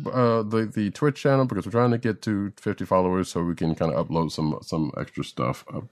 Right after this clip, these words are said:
there for you fans. And we're, again, going to start streaming at some point. So, folks, with that, this has been the Comic Book Chronicles. This also has been, by the way, uh, I totally forgot to mention you, and I asked you to remember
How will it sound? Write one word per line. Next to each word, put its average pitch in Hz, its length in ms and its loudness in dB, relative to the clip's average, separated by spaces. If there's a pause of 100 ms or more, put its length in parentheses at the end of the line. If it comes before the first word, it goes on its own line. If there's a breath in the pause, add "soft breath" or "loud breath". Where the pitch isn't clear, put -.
there 69 220 2
for - 220 -2
you 64 140 2
fans. 60 400 2
And 110 240 6
we're, 110 200 2
again, 87 540 4
going 80 160 4
to - 60 -4
start - 240 -2
streaming 73 440 0 (480 loud breath)
at 180 180 4
some 127 160 2
point. - 360 -6 (480 soft breath)
So, 226 300 4
folks, 113 420 2 (160)
with 156 540 2
that, 113 640 2
this 120 240 2
has 160 460 4
been 85 600 2
the 92 100 -2
Comic 82 200 4
Book 78 80 -4
Chronicles. 131 480 2 (240 loud breath)
This 127 200 4
also 170 420 0
has 180 420 2
been, 104 180 0
by 101 140 0
the 101 100 -2
way, 104 240 0
uh, 117 420 2
I 113 40 4
totally 135 300 2
forgot 127 180 2
to 127 60 0
mention 104 360 2
you, 78 140 0
and 87 400 0
I 117 80 6
asked 147 160 4
you 104 60 -2
to 104 40 -2
remember 110 540 4